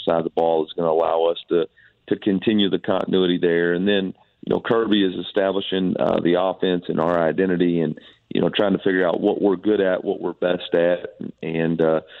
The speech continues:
you know, that's always a process considering you're going against some of the best defenses, uh, defensive players in the country on that side of the ball right now. So we're working to improve every day and, and try to become the best version that we can be.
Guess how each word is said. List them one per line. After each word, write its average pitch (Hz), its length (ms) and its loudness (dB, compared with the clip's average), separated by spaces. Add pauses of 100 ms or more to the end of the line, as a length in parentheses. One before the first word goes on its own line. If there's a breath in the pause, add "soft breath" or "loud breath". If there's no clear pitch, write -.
(140 loud breath)
you - 100 2
know, 123 160 2
that's 113 140 -2
always 92 240 0
a 92 40 -10
process 90 500 -4 (100)
considering 90 400 0
you're 82 100 2
going 85 220 2
against 85 300 -2
some 92 120 2
of 82 60 4
the - 120 -2
best - 300 -2
defenses, 82 720 -4 (420 loud breath)
uh, 98 140 0
defensive 92 420 0
players 90 320 0
in 87 60 0
the 85 80 0
country 92 360 0
on 82 120 0
that 82 200 2
side 90 120 -2
of 87 80 0
the 85 60 0
ball 87 220 2
right 82 240 0
now. 82 280 0 (100)
So 80 220 0 (340 soft breath)
we're 135 100 4
working 113 500 0
to 98 120 -4
improve 92 440 0
every 87 260 0
day 82 340 2
and, 80 200 -6
and 82 140 0
try 87 180 2
to 85 40 2
become 85 400 -2 (300 soft breath)
the - 80 -2
best 101 320 0
version 87 340 0
that 82 160 -4
we 85 160 -2
can - 220 -4
be. - 280 -2